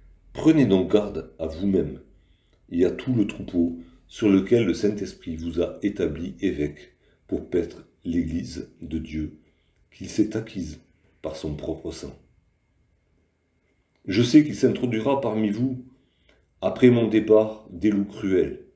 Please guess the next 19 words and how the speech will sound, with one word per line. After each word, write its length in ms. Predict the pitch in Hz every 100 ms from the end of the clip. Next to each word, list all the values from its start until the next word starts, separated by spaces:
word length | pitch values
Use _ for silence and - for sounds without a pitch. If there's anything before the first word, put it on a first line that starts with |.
| _ _ _ _
qui 140 | - 98
n'épargneront 640 | 95 - 98 95 85 85
pas 140 | 80 78
le 100 | 76
troupeau, 480 | - 80 - - - _ _ _ _ _ -
et 100 | 104
qu'il 160 | 139 127
s'élèvera 520 | 151 139 135 135 151
du 140 | 123
milieu 200 | 120 120
de 100 | 120
vous 380 | 113 131 131 123 - _ _ -
des 320 | 98 127 104
hommes 280 | 127 82 76 - -
qui 160 | 127
enseigneront 540 | 113 120 110 110 107 110
des 160 | 101
choses 340 | 101 110 80 -
pernicieuses 720 | 110 110 101 92 76 -